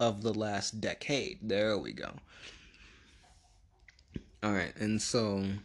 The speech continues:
yeah, I basically just said it already. That means that they need a coalition government, uh, in order to become the ruling government. That's the only way they're gonna achieve that, 'cause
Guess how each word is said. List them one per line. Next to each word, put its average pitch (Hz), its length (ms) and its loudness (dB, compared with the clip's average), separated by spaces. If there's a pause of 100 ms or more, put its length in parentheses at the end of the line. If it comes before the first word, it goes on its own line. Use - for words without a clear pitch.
(840)
yeah, 113 320 8
I 113 40 2
basically 117 420 4
just 101 220 0
said 123 140 4
it 110 60 0
already. 104 340 0
That 110 300 -2 (140)
means 120 340 2
that 110 160 0
they 120 100 6
need 117 160 2
a 101 40 2
coalition 113 560 4
government, 92 420 -4 (920)
uh, 107 420 4
in 113 160 2
order 107 160 0
to 104 180 -2 (640)
become 123 540 0
the 110 100 0
ruling 110 500 2
government. 104 460 -4 (100)
That's 104 240 -4
the 110 100 2
only 107 120 0
way 107 120 4
they're 104 160 2
gonna 101 220 0
achieve 139 320 4
that, 127 280 2
'cause 101 300 -6